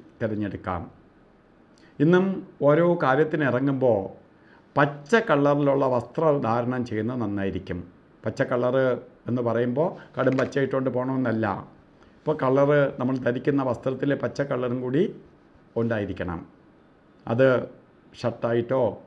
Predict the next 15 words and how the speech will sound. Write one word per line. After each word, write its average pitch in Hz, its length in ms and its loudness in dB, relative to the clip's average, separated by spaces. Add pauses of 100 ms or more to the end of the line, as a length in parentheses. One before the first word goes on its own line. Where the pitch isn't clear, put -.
(220)
പാൻ്റായിട്ടോ 120 680 0 (520)
അല്ലെങ്കിൽ 117 360 2 (440)
ഒരു 139 200 0
കർച്ചീപ്പായിട്ടെങ്കിലും 120 1080 0 (300)
ഒരു 117 180 -2
പച്ച 110 220 -4
കളർ 113 320 -2
വസ്ത്രം 104 380 -6
ധരിക്കുന്നത് 104 500 -4 (340)
അല്ലെങ്കിൽ 117 260 0
കൊണ്ടു 117 280 0
നടക്കുന്നത് 110 520 0 (380)
നമ്മളുടെ 131 380 2
നെഗറ്റീവിനെ 139 600 0
കുറയ്ക്കാനും 113 640 -2